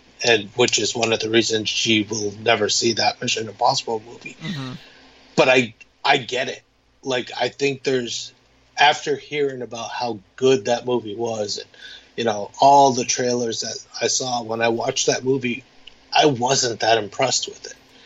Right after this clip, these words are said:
Speaker 1: It was good, but that's about it. It was a Padawan. I wasn't, like, fucking blown out, out of the water. I wasn't like, "Oh my God, that's one of the best Mission Impossible movies ever."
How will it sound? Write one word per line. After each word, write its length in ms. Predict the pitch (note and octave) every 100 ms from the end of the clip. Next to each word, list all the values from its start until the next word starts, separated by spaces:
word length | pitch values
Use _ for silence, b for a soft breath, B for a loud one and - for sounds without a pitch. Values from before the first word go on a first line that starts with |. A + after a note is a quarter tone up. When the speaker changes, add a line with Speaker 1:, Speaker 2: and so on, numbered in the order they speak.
| b _ _
Speaker 1:
It 60 | D3+
was 180 | A#2 -
good, 500 | - D3 C3+ C#3+ - - _ _ _ _
but 120 | -
that's 240 | B2 B2 -
about 260 | A2 G#2
it. 320 | A#2 D3+ C#3 - _
It 80 | -
was 160 | C3+ G#2+
a 40 |
Padawan. 640 | - G#2+ B2 B2+ A#2 B2+ - _ _ _ B B B _ -
I 60 |
wasn't, 400 | B2+ B2+ A#2 A#2
like, 220 | A2+ A#2
fucking 400 | - - B2 B2
blown 420 | G#2+ A2 A2 B2 A#2
out, 260 | A#2+ A#2 - A2+
out 120 | A#2
of 60 |
the 140 | G#2 G2+
water. 300 | G#2+ B2 G#2
I 60 |
wasn't 340 | A2 B2 A2 G#2+
like, 240 | A2 -
"Oh 80 | D3
my 140 | C3
God, 240 | G2+ A#2 A#2
that's 360 | A2 - - b b b b b b -
one 240 | C3 C3
of 80 | A#2+
the 60 |
best 400 | A2 - A#2 -
Mission 280 | A#2+ A2 A2+
Impossible 600 | G2 G#2 A#2+ B2+ - A#2+
movies 420 | G#2+ A2 G#2+ G2+
ever." 340 | - C3 A2+